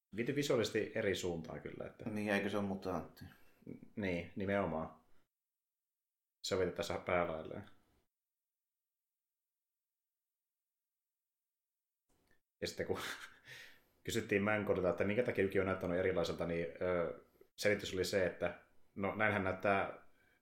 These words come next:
Speaker 1: seksikkäältä ja pädäsimmältä. <laughs> Niinku, se oli hänen perustelunsa, mikä oli vähän mielenkiintoinen.
Speaker 2: No eipä nyt toisaalta tota noin, niin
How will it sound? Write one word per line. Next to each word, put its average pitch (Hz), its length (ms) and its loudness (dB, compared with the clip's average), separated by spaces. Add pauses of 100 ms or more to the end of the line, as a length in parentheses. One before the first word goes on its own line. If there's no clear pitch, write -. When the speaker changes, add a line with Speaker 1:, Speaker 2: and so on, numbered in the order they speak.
Speaker 1:
seksikkäältä 101 560 0
ja 90 60 2
pädäsimmältä. 80 640 0 (340)
<laughs> - 400 0
Niinku, 156 180 0 (1000)
se 92 100 -4
oli 90 60 6
hänen 90 160 2
perustelunsa, 87 560 0 (100)
mikä 80 120 -2
oli 82 100 2
vähän 85 160 0
mielenkiintoinen. 85 600 -4 (120)
Speaker 2:
No 101 80 -4
eipä 85 160 -4
nyt 98 120 -8
toisaalta 107 360 0 (2250)
tota 95 120 0
noin, 95 220 -4
niin 98 220 -12